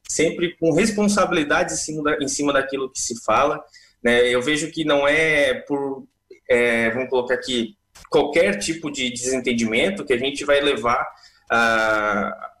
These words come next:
a ferro e fogo. Enfim, a gente precisa sempre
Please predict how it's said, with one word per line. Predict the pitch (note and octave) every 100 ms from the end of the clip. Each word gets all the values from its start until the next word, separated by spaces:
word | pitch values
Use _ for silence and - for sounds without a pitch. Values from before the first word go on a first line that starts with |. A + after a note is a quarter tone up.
| -
a | A2+
ferro | A2+ - B2+ C3
e | A#2+
fogo. | - A#2 C#3 E3 C3 B2+ A#2 A#2
Enfim, | B2 C#3 F3 C#3+
a |
gente | B2 C#3+ -
precisa | C#3 - D#3+ D3
sempre | - - C3+ G3+ G#3 A3